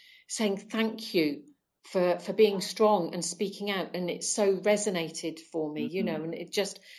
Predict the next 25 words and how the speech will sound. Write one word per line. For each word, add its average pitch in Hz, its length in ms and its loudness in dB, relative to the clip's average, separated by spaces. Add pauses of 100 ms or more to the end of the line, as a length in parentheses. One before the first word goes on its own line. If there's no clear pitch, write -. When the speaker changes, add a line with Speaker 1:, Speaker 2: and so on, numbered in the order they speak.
(160)
Speaker 1:
so 269 340 8
much 240 320 4
positive 233 460 -2
stuff. 160 260 -6 (380)
There 339 140 6
was 359 160 4
also 320 400 6
a 269 60 4
certain 240 380 2
amount 196 360 -2
of - 100 -12
negative 190 420 -6
stuff, 165 440 -4
and 196 120 -2
I 202 60 -4
think 226 260 -2
I 208 120 0
will, 208 460 4 (640)
um, 185 460 -2
put 220 180 2
a 214 40 6
little 208 360 4 (400)
sort 196 260 0
of 190 220 -4 (160)
paragraph 202 680 4